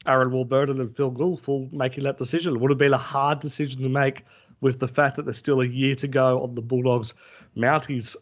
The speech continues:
uh, p-, agreement, feeder agreement, which will now see the Bulldogs have two New South Wales Cup teams next year, the Canterbury Bankstown Bulldogs and the Mounties.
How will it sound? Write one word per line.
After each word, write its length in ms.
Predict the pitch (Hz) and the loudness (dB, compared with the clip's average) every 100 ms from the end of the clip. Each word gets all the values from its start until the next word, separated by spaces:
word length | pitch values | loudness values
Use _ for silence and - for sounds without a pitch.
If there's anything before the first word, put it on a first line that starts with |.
| - | -2
uh, 220 | 117 107 | 0 0
p-, 140 | - - _ | -4 -20 _
agreement, 560 | 131 113 120 147 123 - - - - _ | -10 -2 0 0 -2 -8 -14 -20 -20 _
feeder 380 | - 139 135 127 143 | 2 4 4 2 -2
agreement, 540 | 127 131 139 131 151 | -2 2 2 0 -4
which 260 | 175 131 - | -6 -8 -4
will 100 | 123 | 0
now 220 | 127 131 | 2 2
see 220 | - 139 | 0 -4
the 80 | 113 | -4
Bulldogs 340 | 127 123 113 | -6 -6 -6
have 260 | 113 101 - | -8 -8 -2
two 320 | 262 294 135 - - - - | 2 2 0 -12 -20 -20 -8
New 120 | 127 | -6
South 180 | 104 110 | -4 -4
Wales 140 | 104 | -6
Cup 200 | - 107 | -8 -12
teams 320 | - 104 98 | -12 -14 -10
next 280 | 113 95 - | -10 -10 -4
year, 160 | 131 160 | -2 0
the 180 | 123 98 | 0 -2
Canterbury 460 | - 117 107 98 | -4 -2 0 -2
Bankstown 520 | 98 175 - 113 101 | -4 -8 -8 -4 -4
Bulldogs 400 | 95 104 101 95 - | -4 0 0 -2 -2
and 220 | 117 104 - | -2 -2 -4
the 200 | 110 101 | -4 -4
Mounties. 500 | 101 107 110 147 | 0 0 0 -2